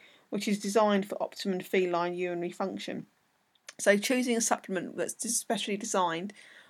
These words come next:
will enable you to get, use the correct amount. As I said though, some leading animal healthcare, um, supplement producers, such as Hilton Herbs,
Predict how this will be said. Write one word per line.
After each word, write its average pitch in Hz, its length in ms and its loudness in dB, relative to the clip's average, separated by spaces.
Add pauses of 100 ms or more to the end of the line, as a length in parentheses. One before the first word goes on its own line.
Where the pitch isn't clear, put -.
will 214 200 8
enable 220 380 6
you 175 160 0
to 196 120 -6
get, - 240 0
use 196 180 0
the 190 80 2
correct - 380 -2
amount. 165 400 0 (460)
As 254 120 4
I 254 60 8
said 202 300 2
though, 208 180 4
some 240 220 2
leading 202 520 0 (180)
animal 185 440 2
healthcare, 202 680 0 (420)
um, 185 260 2
supplement 202 480 -2
producers, 233 540 -2
such 240 120 -8
as 190 80 -8
Hilton 202 460 2
Herbs, 247 300 2